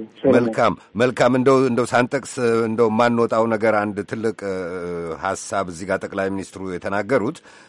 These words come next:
Speaker 2: በተለይ ኢሱ
Speaker 1: እ።
Speaker 2: ኢሱ እያሉ ለኢሳያስ አፈወርቂ፣ እ፣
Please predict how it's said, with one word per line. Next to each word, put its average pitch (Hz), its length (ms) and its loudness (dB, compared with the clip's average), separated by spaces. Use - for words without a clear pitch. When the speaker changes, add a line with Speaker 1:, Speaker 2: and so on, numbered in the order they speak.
Speaker 2:
በተለይ 107 460 0
ኢሱ 135 240 2
Speaker 1:
እ። 98 140 0
Speaker 2:
ኢሱ 127 260 -2
እያሉ 110 380 0
ለኢሳያስ 107 840 -4
አፈወርቂ፣ 101 440 -6
እ፣ 87 120 -6